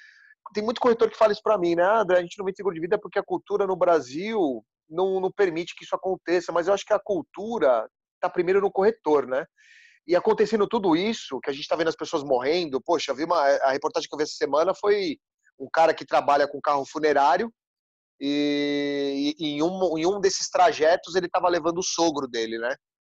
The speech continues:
E aí ele comentou, ele falou, "Cara, eu trabalho com isso, eu nu-, nunca imaginei ter esse movimento, né, de,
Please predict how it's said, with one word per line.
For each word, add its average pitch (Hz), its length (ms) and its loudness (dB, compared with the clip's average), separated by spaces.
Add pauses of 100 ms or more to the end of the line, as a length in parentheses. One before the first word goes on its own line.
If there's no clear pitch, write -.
(260)
E 131 60 0
aí 135 80 4
ele 147 120 4
comentou, 175 400 2
ele 156 80 2
falou, 147 200 -2
"Cara, 156 340 4
eu 127 80 2
trabalho 147 340 2
com 151 160 -4
isso, 165 360 -4
eu - 20 -4
nu-, 165 240 -6
nunca 196 300 -8
imaginei 156 480 0
ter 151 160 -8
esse - 180 -10
movimento, 147 640 -4
né, 147 180 2
de, 120 480 -10